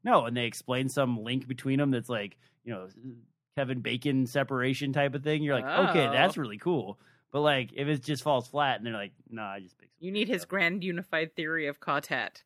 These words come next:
Speaker 2: Got
Speaker 1: Yep,
Speaker 2: it.
Speaker 1: exactly.
Speaker 2: All right, Tim, I've messaged you on Facebook, and I'm messaging you here on the show.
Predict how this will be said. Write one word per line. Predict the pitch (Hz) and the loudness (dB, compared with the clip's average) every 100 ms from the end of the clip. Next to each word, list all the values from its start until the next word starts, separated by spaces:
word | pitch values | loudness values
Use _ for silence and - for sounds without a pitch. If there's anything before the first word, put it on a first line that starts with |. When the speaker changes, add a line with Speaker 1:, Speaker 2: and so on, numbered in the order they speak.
| - | 2
Speaker 2:
Got | 160 127 | 4 4
Speaker 1:
Yep, | |
Speaker 2:
it. | 120 | 0
Speaker 1:
exactly. | 139 156 131 113 95 _ _ - | -4 -6 -8 -10 -20 _ _ 0
Speaker 2:
All | 175 | 4
right, | 196 180 170 | 8 6 4
Tim, | - 165 151 | -4 -2 -2
I've | - 151 147 _ 156 | -2 -4 -4 _ -2
messaged | 175 185 254 196 | 0 0 -2 -8
you | 226 220 | -2 0
on | 202 | 2
Facebook, | 202 196 220 - 214 - - | 2 0 0 -2 -2 -4 -4
and | 160 147 | -2 -2
I'm | 143 143 | -4 -4
messaging | 160 - 170 165 147 | -4 -4 -8 -8 -8
you | 151 | -10
here | 160 160 | -6 -4
on | 135 143 | -4 -6
the | |
show. | 151 147 147 - | -8 -6 -6 -6